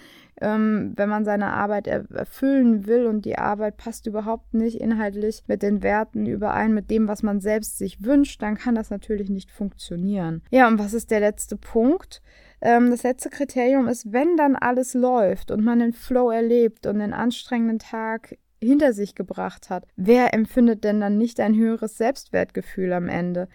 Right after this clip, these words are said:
Natürlich bedarf es für diese Empfindung auch eine gute Portion Selbstreflexion, aber genau das ist dann ja auch wieder das, was uns so positiv zurückkoppelt, dass der Tag und dass die Tätigkeit so gut für einen war.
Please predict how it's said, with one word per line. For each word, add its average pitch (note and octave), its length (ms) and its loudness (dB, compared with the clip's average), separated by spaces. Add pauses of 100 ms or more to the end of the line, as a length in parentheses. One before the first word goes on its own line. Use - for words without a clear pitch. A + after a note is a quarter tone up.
Natürlich D4 540 0
bedarf G#3+ 400 0
es A3 320 -6
für A3 520 0 (220)
diese G#3+ 320 0
Empfindung G#3+ 460 0
auch G#3+ 140 -4
eine A3 120 -4
gute A3 260 -4
Portion G3 460 -6
Selbstreflexion, C#4+ 920 -4
aber A3+ 240 -2
genau A3+ 260 0
das A3+ 300 -6
ist - 180 -4
dann A#3 140 2
ja A3 120 -2
auch - 80 -8
wieder A3 180 -2
das, G#3 260 -6 (520)
was A3+ 240 0
uns A3+ 500 -2
so A3 260 -4
positiv A#3 1160 -2 (720)
zurückkoppelt, A3 840 -2
dass G#3+ 220 -2
der - 180 -2
Tag A3 500 -4
und G#3 200 -2
dass G3 140 -12
die G3+ 140 -10
Tätigkeit G#3+ 800 -4
so G#3+ 460 -2
gut C4+ 260 -2
für F#3+ 220 -6
einen E3+ 360 -4
war. E3+ 280 -6